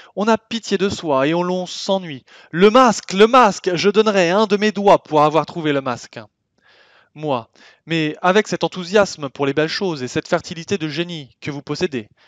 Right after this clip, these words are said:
est-ce que vous n'avez rien inventé ? Lui, pardonnez-moi, par exemple,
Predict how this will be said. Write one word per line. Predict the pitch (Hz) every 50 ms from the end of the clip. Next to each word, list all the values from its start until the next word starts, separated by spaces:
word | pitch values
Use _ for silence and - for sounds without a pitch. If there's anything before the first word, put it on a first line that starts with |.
| _ _ _ _ _ -
est-ce | 170 -
que | - 233
vous | 208 175 170
n'avez | 160 151 139 147
rien | 131 131 143 156 147
inventé ? | 143 139 156 - 320 349 - _ _ _ _ _ _ _ _ _ _ _ _ _ _ _ _ _ _ _ _ _ _ _ _ _ -
Lui, | 156 160 165 160 - _ _ - _ _ - -
pardonnez-moi, | 160 139 139 143 139 175 196 208 190 160 120 110 - -
par | - 123 131
exemple, | 143 151 - 170 165 151 131 - 117 117